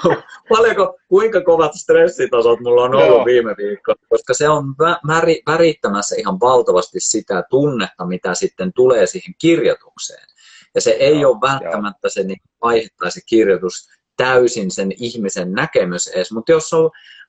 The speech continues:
Speaker 1: kuukauden nukkunut päin persettä ja sillä on niinku kaksi pientä lasta kotona ja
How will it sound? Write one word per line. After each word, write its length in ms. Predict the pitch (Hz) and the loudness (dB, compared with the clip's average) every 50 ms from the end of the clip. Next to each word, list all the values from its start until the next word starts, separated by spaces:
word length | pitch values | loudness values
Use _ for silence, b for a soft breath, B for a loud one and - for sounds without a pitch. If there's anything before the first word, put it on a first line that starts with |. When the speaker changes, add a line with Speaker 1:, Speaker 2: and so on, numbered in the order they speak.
| _ - | _ 2
Speaker 1:
kuukauden 520 | 185 180 165 - 147 135 131 131 131 135 | 4 4 4 4 2 2 2 2 2 0
nukkunut 500 | 135 131 - - - 131 123 117 - _ | -2 -4 -4 -4 -6 -6 -6 -6 -4 _
päin 260 | 127 123 120 120 117 | -2 -2 -2 -2 -2
persettä 540 | - 135 123 117 117 - 113 107 - - 117 | 0 0 0 0 0 -2 -6 -8 -4 -4 -4
ja 120 | 104 104 | -2 -2
sillä 260 | 104 110 104 104 101 104 | -4 -6 -6 -6 -6 -6
on 60 | 104 | -6
niinku 320 | 107 101 107 101 - _ _ | -6 -6 -6 -6 -6 _ _
kaksi 300 | - 123 117 98 - - - | -4 -2 -2 -2 -2 -4 -2
pientä 340 | 113 107 98 95 98 98 101 | 0 0 0 0 -2 -2 0
lasta 320 | 101 101 - - - 95 | -2 -2 -2 -4 -6 -2
kotona 520 | - 131 107 - - 101 98 92 90 85 | 0 0 0 2 2 0 0 0 -2 -4
ja 120 | 85 87 | -6 -8